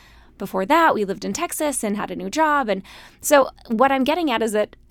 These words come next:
things are always a little, <laughs> you know, g-,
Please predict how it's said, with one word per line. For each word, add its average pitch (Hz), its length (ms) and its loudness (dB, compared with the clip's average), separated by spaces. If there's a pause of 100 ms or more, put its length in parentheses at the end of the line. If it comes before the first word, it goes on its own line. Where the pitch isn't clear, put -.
(640)
things 494 380 0
are 302 80 8
always 247 260 8
a 233 80 2
little, - 320 2
<laughs> - 160 -12
you 359 80 -4
know, 294 140 4
g-, - 500 -8